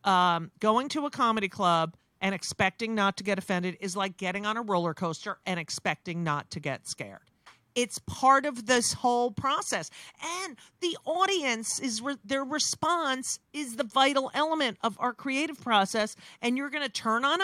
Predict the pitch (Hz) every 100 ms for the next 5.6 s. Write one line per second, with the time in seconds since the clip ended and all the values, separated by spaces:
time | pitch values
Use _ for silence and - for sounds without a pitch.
0 | 440 - - 247 349 - 381 381 311 330
1 | 339 330 285 302 277 285 277 453 494 180
2 | 139 104 - - - - 311 262 339 392
3 | - 311 339 339 - 262 285 277 294 302
4 | 339 285 277 302 269 285 320 311 - 339
5 | 370 285 220 202 151 117